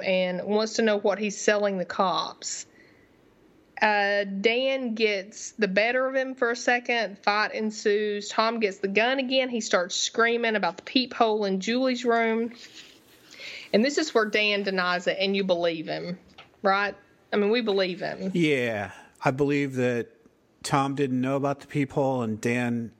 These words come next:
Speaker 2: denies spying thr-, through it. I think that's true.
Speaker 1: I do too. I do too. Uh, he says, insinuates, you know, "Hey, that, that was my niece," or whatever. But we've also got the little taste of Dan where he,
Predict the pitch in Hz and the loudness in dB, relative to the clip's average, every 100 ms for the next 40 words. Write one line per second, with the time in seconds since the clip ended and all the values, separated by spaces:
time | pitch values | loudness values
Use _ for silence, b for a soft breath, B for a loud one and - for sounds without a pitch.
0 | _ _ _ _ - 123 117 110 104 - | _ _ _ _ -4 -2 0 0 -2 -4
1 | 113 113 110 - - - - 117 113 113 | -2 -2 -2 -6 -8 -10 -10 -2 0 0
2 | 110 107 - 110 - 104 - - - - | 0 -2 -4 -4 -2 -4 -4 -10 -8 -6
3 | 101 101 - _ _ _ - 233 220 214 | -6 -8 -16 _ _ _ -2 0 0 0
4 | 143 - 190 196 - - 208 190 202 190 | -2 -2 -6 -12 -6 0 0 2 -2 -2
5 | 190 - - 196 185 180 190 202 247 247 | -6 -8 0 2 2 -2 -6 0 2 2
6 | - 220 202 196 190 208 - _ _ _ | 2 2 2 0 -6 -8 -16 _ _ _
7 | 220 220 247 233 208 180 180 208 190 208 | 0 2 2 2 2 0 0 0 2 2
8 | 208 170 180 226 - 202 214 202 202 185 | 0 0 -2 -2 -4 -2 0 0 0 2
9 | 175 170 160 - 190 202 190 160 - 202 | 2 2 0 -2 2 2 2 -4 0 2
10 | 190 190 180 196 196 208 220 285 370 226 | 4 2 2 -2 -2 0 2 2 2 2
11 | 220 240 220 - B B B B _ 226 | 0 0 -6 -16 B B B B _ 2
12 | 247 294 302 285 262 262 233 233 233 - | 2 2 0 2 0 -2 0 -2 -2 0
13 | 240 247 226 214 226 226 226 214 202 202 | 0 0 -2 2 2 2 0 0 0 0
14 | 202 202 | 0 -4